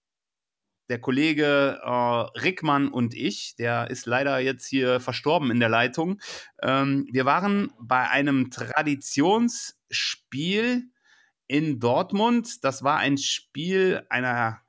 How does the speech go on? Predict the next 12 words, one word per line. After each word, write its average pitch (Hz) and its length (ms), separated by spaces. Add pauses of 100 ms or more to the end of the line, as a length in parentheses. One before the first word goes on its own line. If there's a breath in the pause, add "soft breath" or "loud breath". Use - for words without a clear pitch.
(320)
All-Star-Mannschaft. 151 1300
Das 131 160
basierte 151 760 (320 loud breath)
auf 127 280
der 127 180
Mannschaft 127 500 (100)
E 156 180
R 147 180
C, 143 480
äh, 107 640 (160)
neunzig 151 1040
Dortmund, 151 920